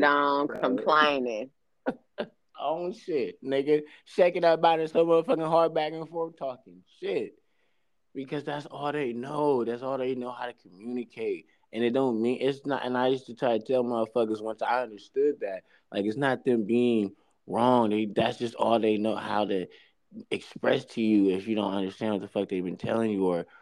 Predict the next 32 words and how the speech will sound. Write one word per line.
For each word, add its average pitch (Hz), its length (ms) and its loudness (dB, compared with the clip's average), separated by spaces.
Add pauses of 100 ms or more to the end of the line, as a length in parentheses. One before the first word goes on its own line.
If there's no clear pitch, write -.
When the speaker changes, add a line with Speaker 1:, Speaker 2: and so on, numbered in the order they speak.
(120)
Speaker 1:
how 107 260 0
they 101 380 4 (380)
have - 420 0
to, 98 260 2
it, 87 80 -4 (320)
it's 113 280 2
not 151 180 4
good, 165 360 2 (180)
but 123 320 4
that's 120 200 -6
just 131 180 -4
how 131 180 2
they 123 140 2
express. 135 640 -4
Like, 104 300 -6 (440)
and 110 100 -6
s-, - 180 -10
you 143 100 -4
gotta 123 200 0
think 120 200 -2
about 113 260 0
it 104 80 -4
again. 123 300 -2
It's 123 140 -8
a 117 40 -4
lot 131 200 0
of 101 80 -2
emotions 120 400 -2
within 98 280 -6
a 92 80 -6
woman. 95 280 -6
So - 340 -10